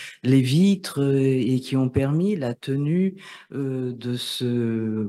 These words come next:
colloque dans les, dans des conditions exceptionnelles. Donc, j'associe à ces remerciements, bien sûr, les traductrices et les traducteurs qui, euh, nous ont permis, nous autres universitaires, de travailler dans des conditions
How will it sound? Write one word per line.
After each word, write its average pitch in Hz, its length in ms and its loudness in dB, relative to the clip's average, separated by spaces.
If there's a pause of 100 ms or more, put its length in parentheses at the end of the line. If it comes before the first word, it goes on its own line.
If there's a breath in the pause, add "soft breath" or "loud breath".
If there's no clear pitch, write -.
(100)
colloque 147 500 2
dans 120 160 0
les, 113 420 0
dans 120 160 -4
des 120 140 -2
conditions 127 460 -4
exceptionnelles. 123 800 -2
Donc, 120 160 -2
j'associe 120 680 -4
à 123 40 2
ces - 180 -4
remerciements, 123 600 0
bien 123 160 0
sûr, 147 340 -6 (480 loud breath)
les 135 100 0
traductrices 151 680 -2
et 139 60 0
les 127 120 0
traducteurs 131 800 -4 (840)
qui, 202 340 0 (320 loud breath)
euh, 151 140 4
nous 170 240 4
ont 226 100 2
permis, 196 520 0
nous 175 360 -2
autres 151 560 -4 (120)
universitaires, 160 880 -2
de 139 80 -2
travailler 143 560 -4
dans 139 180 -2
des 127 160 -2
conditions 139 600 -2